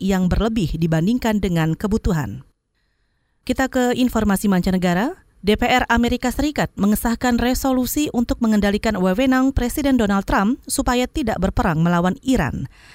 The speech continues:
Resolusi itu dikeluarkan kemarin atau beberapa hari sesudah Trump memerintahkan serangan pesawat Nirawak yang menewaskan seorang komandan terkemuka Iran. D P R Amerika Serikat yang dikuasai Demokrat menghasilkan suara dukungan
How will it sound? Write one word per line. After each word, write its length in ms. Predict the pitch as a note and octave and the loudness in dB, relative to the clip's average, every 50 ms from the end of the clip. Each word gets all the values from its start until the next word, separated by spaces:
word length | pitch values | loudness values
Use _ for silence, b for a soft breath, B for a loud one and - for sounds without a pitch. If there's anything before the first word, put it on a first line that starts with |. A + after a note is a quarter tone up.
| B B B | B B B
Resolusi 560 | - F3 F#3 - - B3 B3+ B3 - C#4 B3 | -2 0 0 2 2 2 2 0 0 0 -2
itu 160 | C#4 - D4 B3+ | 0 0 -2 -2
dikeluarkan 560 | C#4 - B3+ A#3 A#3+ B3 B3 - C4+ C4+ C#4+ C4+ | -2 0 2 2 2 2 0 0 0 -2 -2 -2
kemarin 560 | - A#3+ G#3+ G#3+ A3+ B3+ A#3+ F3 D#3 E3 F3+ - | -2 0 0 0 0 0 0 0 0 0 0 0
atau 400 | G3 G3+ - - G#3 G#3 G#3 F#3 | -2 -2 0 0 0 0 2 2
beberapa 400 | G3 F3+ F3+ F#3 F3+ F3+ - C#4 | 0 2 2 0 0 0 0 0
hari 320 | C4 A3+ G3 A3+ C4 C4+ | 2 2 2 2 0 0
sesudah 320 | - F3+ - F3 E3 E3+ | -2 -2 -2 0 0 0
Trump 400 | D#3+ - - B3+ A3+ A3+ C4 C4+ | -2 -2 0 0 0 0 0 2
memerintahkan 800 | G#3 F#3+ F3+ E3+ E3+ F3 E3 - G3+ G3 F#3 - A3 G#3 G#3 - | 2 2 2 2 2 0 0 0 0 -2 0 0 0 0 0 -2
serangan 640 | - - - A3+ A3 A#3+ B3 B3 B3 B3 A#3+ B3 B3+ | -4 -2 -2 0 0 2 2 2 2 2 2 0 0
pesawat 560 | - A3 - - G3+ F#3 F3+ F#3 F#3+ F#3 - | -2 -4 -2 -2 0 0 2 0 0 -2 -2
Nirawak 720 | - G3 G3+ G#3+ G#3+ G#3 G#3 G3 F#3 F3+ F3 F3 F3+ - - b b b b b b b b b b b b - | 0 2 2 4 4 2 2 2 2 2 2 0 -2 -4 -10 b b b b b b b b b b b b 0
yang 240 | G#3+ C4+ D4 D4+ | 2 2 2 4
menewaskan 560 | D4+ D4 C4+ B3+ A#3+ A#3+ A3+ - - A3+ A3+ A3 | 2 2 2 2 2 2 0 0 0 0 0 2
seorang 560 | - - - G3+ G#3 F#3+ F#3+ F#3+ G3 G3+ - - _ - | 0 0 0 2 2 2 4 2 2 2 0 -4 _ -2
komandan 560 | - G#3 F#3+ G3 F3+ F3 F3 F3 E3+ E3+ E3+ | 0 2 2 2 2 2 2 2 0 0 0
terkemuka 560 | - A3 - - G3 E3+ E3 - - D#3+ - | 0 -2 -2 0 0 -2 0 0 -2 -4 -4
Iran. 480 | - - A3 F#3 D3 B2+ - - - C#3 b b b b b b b b b b b | -2 -2 -2 0 -2 -2 -4 -6 -10 -12 b b b b b b b b b b b
D 80 | - F3+ | 0 2
P 160 | - G3+ - | 2 2 2
R 80 | G3 - | 2 2
Amerika 400 | F#3 F#3+ F#3+ F#3 F#3 - F#3+ F#3 | 2 0 2 0 0 0 0 0
Serikat 400 | - C4+ C#4+ C#4+ - F#3+ E3 - | 0 0 0 0 0 -2 0 0
yang 160 | F3+ E3+ E3+ | 0 2 2
dikuasai 560 | E3 - - E3 E3 - - B3+ B3 B3+ B3 | 0 0 0 0 0 0 0 0 0 2 2
Demokrat 560 | G#3 G3 F#3 E3+ D#3 - - A3+ B3+ D4 - | 2 2 2 0 0 0 0 0 0 0 0
menghasilkan 640 | - G3 F#3 F#3 F3+ F3 - G#3 F#3+ - G3+ F#3 F#3 | 0 0 0 2 0 0 0 -2 -2 0 0 0 0
suara 400 | - - C4+ C4 B3 A#3+ B3 A#3+ | 2 2 2 2 2 2 2 0
dukungan 640 | G#3+ A3 - - A3+ A3 A3 G#3+ G#3+ A3+ A3+ A3+ | 0 0 0 0 0 2 2 2 2 2 0 0